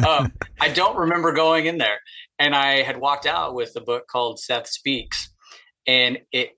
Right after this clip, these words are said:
Speaker 1: I was terrified 'cause I was like, "Why did I, I don't remember going in here. How did I, what is this?" And, uh, anytime I would actually go near the book, my mouth would open and it just freaked me out. So for a long time, I thought that channeling or,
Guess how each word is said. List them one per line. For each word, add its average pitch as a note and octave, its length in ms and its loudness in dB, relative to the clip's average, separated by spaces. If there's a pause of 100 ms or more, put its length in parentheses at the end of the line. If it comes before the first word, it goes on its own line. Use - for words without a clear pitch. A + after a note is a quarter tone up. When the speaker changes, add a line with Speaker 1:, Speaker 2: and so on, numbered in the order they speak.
(140)
Speaker 1:
I B2 160 2
was A2+ 180 -6
terrified G2 680 -2
'cause F2 140 -12
I G#2+ 120 -2
was G#2 200 -12 (100)
like, - 140 -12
"Why G#2+ 200 0
did A#2 100 2
I, A#2 240 0
I A2 80 0
don't A#2 140 -2
remember A2+ 260 -8
going A#2 220 -2
in C#3+ 100 2
here. D3 240 4
How A#2+ 160 2
did A#2+ 80 2
I, A#2+ 80 0
what B2 180 -2
is A#2+ 160 -4
this?" D#3 420 -2 (440)
And, A#2+ 340 -2
uh, G#2+ 380 -2 (640)
anytime C#3+ 680 0 (120)
I B2+ 100 2
would B2+ 80 0
actually B2 360 -2
go A#2 160 0
near A#2 260 -6
the A#2 80 -2
book, A#2 320 -2
my G2+ 120 -4
mouth G2 440 -4
would C3+ 120 -2
open F3+ 460 -4 (640)
and C3 140 2
it B2 100 0
just B2+ 220 0
freaked A2+ 260 -6
me G#2+ 140 -8
out. G2 320 -10
So C#3 240 2
for C#3+ 160 0
a C3+ 60 2
long D#3 200 2
time, C#3 240 -2
I B2 80 0
thought A2+ 340 -4
that G#2+ 120 -14
channeling A#2 500 -4
or, G#2 100 -6